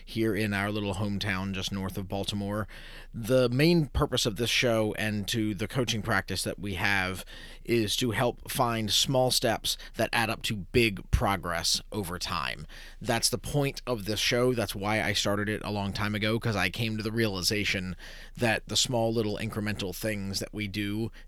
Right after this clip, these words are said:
day in and day out are the things that, generally speaking, add up to make things a lot better, assuming that we keep up with those habits.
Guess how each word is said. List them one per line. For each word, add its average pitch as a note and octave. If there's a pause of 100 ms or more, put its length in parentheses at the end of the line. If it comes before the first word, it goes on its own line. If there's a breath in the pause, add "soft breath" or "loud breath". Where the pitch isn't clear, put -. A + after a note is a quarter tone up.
day G#2
in G#2
and G#2+
day G2
out G2
are G2+
the F#2
things G2+
that, G2
generally G#2+
speaking, D3 (340 loud breath)
add G2+
up G#2 (300 loud breath)
to A#2+
make G#2+
things F#2
a F#2
lot F2+
better, F2
assuming F#2+
that -
we F#2
keep - (100)
up F#2
with -
those D2+
habits. -